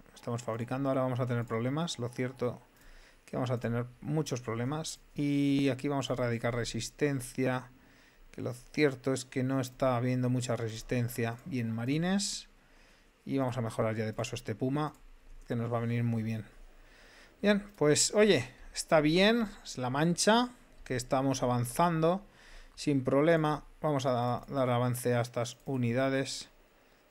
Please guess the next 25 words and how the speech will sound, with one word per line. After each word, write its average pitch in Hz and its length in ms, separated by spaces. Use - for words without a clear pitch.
Que 139 180
mucho 208 420
cuidado 156 640
con 147 140
el 131 100
combustible 135 760
porque 143 260
se 127 80
empiezan 127 300
a 127 40
morir 123 280
las 120 180
unidades. 113 640
Y 180 80
es 180 100
una 175 200
cosa 156 260
que 147 120
no, 139 500
que 156 120
uno 156 180
no 131 400
se - 180
plantea. 120 680
Y 139 580